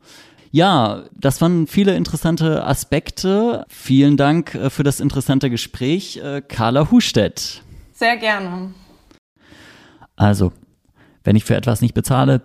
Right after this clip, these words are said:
Speaker 1: dann bin ich das Produkt. Und das Produkt, das ist immer nur ein Objekt, kann man ja sagen. Mit digitaler Souveränität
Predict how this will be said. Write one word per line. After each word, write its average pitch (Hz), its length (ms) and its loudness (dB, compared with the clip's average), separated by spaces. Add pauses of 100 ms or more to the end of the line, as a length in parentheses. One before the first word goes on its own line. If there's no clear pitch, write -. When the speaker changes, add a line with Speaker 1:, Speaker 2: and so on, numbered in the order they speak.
Speaker 1:
dann 117 260 0
bin 113 340 0
ich - 220 -2
das 101 180 -2
Produkt. - 380 -2 (280)
Und 113 140 0
das 120 120 0
Produkt, - 500 -2 (260)
das 117 340 -2
ist - 260 0 (100)
immer 123 260 6
nur 113 280 4
ein 110 260 6
Objekt, 110 540 -2 (260)
kann - 120 -4
man 101 140 2
ja 95 100 -2
sagen. 90 320 -8 (420)
Mit - 240 -2
digitaler 120 480 4
Souveränität 113 800 2